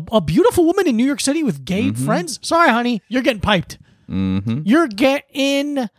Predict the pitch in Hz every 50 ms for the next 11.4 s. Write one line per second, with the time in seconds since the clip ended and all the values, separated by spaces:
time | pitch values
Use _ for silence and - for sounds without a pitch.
0 | _ _ _ _ - - - - 180 202 240 277 277 294 294 294 294 294 285 285
1 | 254 247 240 190 - 196 - - 208 185 165 131 117 - - - - - - 98
2 | 101 120 135 139 - - 95 95 98 98 98 92 85 - 262 349 277 302 247 180
3 | 196 185 202 240 294 320 302 254 220 202 175 180 202 196 185 175 208 202 202 190
4 | 185 175 156 - 226 262 240 208 - _ - 403 494 480 480 453 208 - 226 -
5 | - 117 139 147 156 190 196 - - - - - - - - _ _ _ _ _
6 | _ _ _ _ _ _ _ _ _ _ _ _ _ _ _ _ _ _ _ _
7 | _ _ _ _ - - 87 87 87 87 - 123 120 123 127 139 151 147 143 143
8 | 143 - 196 208 208 202 196 190 185 - 277 285 311 254 208 196 233 254 277 214
9 | 269 196 240 277 269 233 254 277 285 254 202 208 220 220 208 214 202 202 175 220
10 | 202 190 180 208 285 285 269 233 240 240 - - - 240 233 220 220 - - 240
11 | 302 339 330 277 277 277 269 262